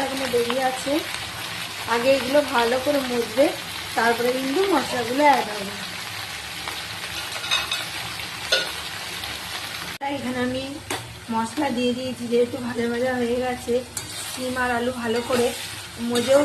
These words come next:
গেছে, ওই জন্য আমি মশলাটা দিয়ে দিলাম। এই যা যা জিরে গুঁড়ো, ধনে গুঁড়ো, যা যা লাগে, লঙ্কার গুঁড়ো, নুন, সেই দিয়ে কিন্তু নাড়াচাড়া করছি। আর এদিকে দেখো পেঁয়াজ কালির তো খুব বেশি মশলা লাগে না, নুন, হলুদ আর লঙ্কার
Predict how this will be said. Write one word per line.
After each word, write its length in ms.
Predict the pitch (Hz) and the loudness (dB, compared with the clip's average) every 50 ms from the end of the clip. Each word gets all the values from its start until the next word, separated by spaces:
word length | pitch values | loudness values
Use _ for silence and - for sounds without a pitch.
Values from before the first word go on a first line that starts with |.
| 277 277 | 6 4
গেছে, 300 | 247 240 240 - 247 254 277 - - | 2 2 2 0 -2 -2 -2 -2 -2
ওই 80 | 247 220 233 | -2 0 0
জন্য 140 | 247 247 247 247 | 2 2 2 0
আমি 100 | 247 285 285 269 | 0 0 0 0
মশলাটা 440 | 254 240 240 - 240 240 233 269 285 269 277 | 0 0 -2 0 0 0 2 4 4 4 4
দিয়ে 120 | 262 247 240 233 | 2 0 0 0
দিলাম। 240 | 220 214 214 208 208 - - - - - - - - 277 | -2 -2 -4 -6 -8 -12 -14 -14 -14 -12 -10 -4 2 2
এই 60 | 285 277 269 | 4 6 6
যা 100 | 269 277 277 277 | 6 8 8 6
যা 80 | 285 277 247 226 | 6 4 2 0
জিরে 200 | 226 247 247 262 254 233 | -2 -2 -2 -2 -2 0
গুঁড়ো, 180 | 247 254 262 254 240 247 | 0 2 2 2 2 2
ধনে 220 | 240 240 240 247 247 240 | 0 0 0 0 0 0
গুঁড়ো, 180 | 247 247 254 247 247 240 | 0 0 0 2 2 2
যা 80 | 247 240 240 240 | 4 4 4 4
যা 100 | 262 247 240 240 | 2 2 2 2
লাগে, 260 | 226 226 214 226 240 277 311 - - - - - - - 233 | 2 0 0 0 0 0 -2 -4 -10 -14 -14 -14 -8 -2 2
লঙ্কার 400 | 233 233 233 226 - - 247 240 240 233 | 2 2 2 0 0 0 0 0 0 0
গুঁড়ো, 200 | 240 247 247 240 240 233 | 2 2 2 4 2 2
নুন, 340 | 233 240 240 240 240 240 240 240 - - - - - - - - - - - - - - - - - - - - | 0 -2 -2 -2 0 0 0 0 0 -4 -6 -10 -12 -14 -14 -14 -14 -14 -14 -14 -14 -14 -14 -14 -14 -14 -10 -8
সেই 180 | - 269 262 247 226 233 | -4 -2 0 0 0 0
দিয়ে 160 | 247 247 254 254 247 | 0 0 0 0 -2
কিন্তু 220 | 277 254 247 240 277 285 277 | -4 -4 -2 0 0 2 2
নাড়াচাড়া 440 | 262 247 240 233 240 240 233 247 247 247 | 2 2 2 0 0 0 0 0 0 -2
করছি। 340 | 233 214 - - - - - 226 - - - - - - - - - - - - - - - - - - | -4 -6 -8 -10 -12 -8 -4 -2 -2 -2 -4 -6 -12 -14 -16 -16 -16 -16 -16 -14 -14 -12 -12 -10 -6 -4
আর 80 | 247 240 240 | 0 2 2
এদিকে 220 | 240 240 254 247 285 277 | 2 0 0 2 4 4
দেখো 180 | 262 247 226 277 277 277 | 4 4 4 2 0 0
পেঁয়াজ 240 | 285 254 254 240 240 - | 2 2 2 2 0 -2
কালির 220 | - 254 254 269 247 - | -4 -4 -4 -4 -4 -4
তো 40 | 294 277 | -4 -2
খুব 120 | 285 277 240 240 | -2 -2 0 2
বেশি 180 | 262 262 269 277 269 | 0 0 0 -2 -2
মশলা 280 | 262 247 240 254 254 254 247 | 0 0 0 2 2 4 4
লাগে 180 | 247 240 233 233 233 | 4 4 2 0 0
না, 60 | 240 240 240 | 0 0 0
নুন, 200 | 247 247 254 262 269 254 | 0 0 -2 -4 -6 -4
হলুদ 300 | 247 240 226 240 269 320 311 - - - - - - - 262 | -4 -2 -2 -2 -2 -2 -4 -6 -10 -14 -12 -6 2 6 8
আর 80 | 277 285 285 | 10 10 10
লঙ্কার 340 | 277 254 247 240 240 247 226 | 10 8 8 6 4 4 4